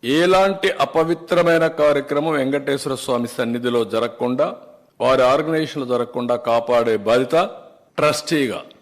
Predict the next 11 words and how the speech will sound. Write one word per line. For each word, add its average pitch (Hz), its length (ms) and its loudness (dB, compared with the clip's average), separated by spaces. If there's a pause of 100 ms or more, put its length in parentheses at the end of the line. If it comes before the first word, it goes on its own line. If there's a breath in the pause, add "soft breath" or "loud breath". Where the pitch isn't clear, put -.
(120)
మా-, 101 340 -4
మనందరి 104 420 -4
బాధ్యత. 85 420 -14 (280)
వారసులుగా 143 760 0 (320)
గౌరవించాల్సిన 127 760 0
బాధ్యత 110 360 -2
ప్రజలందరిది. 101 840 -4 (160)
ఏ 147 240 2
ఒక్క 175 320 0
వ్యక్తి 165 360 0
వచ్చి 175 500 2